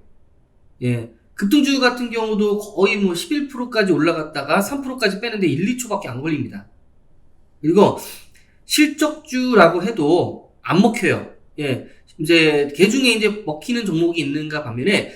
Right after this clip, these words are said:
대부분은 실적이 좋든 안 좋든 잘 안 먹힙니다. 길게 가지를 못해요. 예, 그렇기 때문에 요즘 시장이 굉장히 어려운 거죠. 자, 그럼에도 불구하고 이제 가는 종목들을 또 선별을 해가지고 왔습니다.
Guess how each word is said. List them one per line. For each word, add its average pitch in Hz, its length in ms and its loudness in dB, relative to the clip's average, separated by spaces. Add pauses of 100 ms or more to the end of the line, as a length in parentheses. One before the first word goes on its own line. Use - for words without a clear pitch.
(140)
대부분은 240 800 0
실적이 254 640 0
좋든 170 300 -4
안 147 140 0
좋든 214 540 -6 (100)
잘 - 140 -6
안 131 180 0
먹힙니다. 135 600 -6 (600)
길게 254 300 2
가지를 202 240 6
못해요. 123 460 -10 (960)
예, 131 140 2
그렇기 269 260 0
때문에 226 240 2
요즘 175 180 4
시장이 180 300 -4
굉장히 139 400 -8
어려운 151 340 2
거죠. 101 320 -12 (560)
자, - 560 4
그럼에도 277 360 6
불구하고 214 1040 2
이제 139 480 -4
가는 247 180 4
종목들을 233 460 -2
또 208 80 -6
선별을 240 320 0
해가지고 208 340 -2
왔습니다. 147 1000 -2